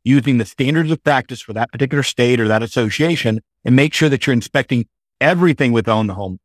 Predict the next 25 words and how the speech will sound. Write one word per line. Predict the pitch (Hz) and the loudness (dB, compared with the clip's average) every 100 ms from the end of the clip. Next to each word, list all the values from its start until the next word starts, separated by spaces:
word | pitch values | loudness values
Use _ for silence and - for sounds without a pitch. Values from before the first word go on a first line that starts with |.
| _ _ - | _ _ -2
And | 131 | 2
then | 127 - | 2 2
secondly, | 240 247 - 127 | 0 0 0 0
what's | 113 120 - - | 2 0 -2 -8
very | 113 160 175 | -2 0 0
important | - 156 123 | 0 -2 -2
for | 107 | -2
home | 180 | -2
inspections | 160 - 110 - 113 | -2 -2 -2 -4 -4
that | 107 | -2
a | |
lot | 117 120 | 0 -2
of | |
times | 107 123 107 | -2 -4 -2
people | 117 104 98 | -6 -6 -8
forget | 113 185 254 - _ _ _ _ _ - | -2 0 0 -4 _ _ _ _ _ -2
is | 156 160 | 0 0
you're | |
also | - 185 202 185 127 | 2 0 2 0 0
giving | - 190 226 | 0 2 4
that | 170 139 | 2 2
representation | 139 135 127 123 117 - 220 - 127 127 _ _ _ | 0 -2 -2 0 0 0 -2 0 -2 -2 _ _ _
to | - 160 | 0 2
the | 147 | 2
buyer | 123 185 175 - | 0 -2 -2 -8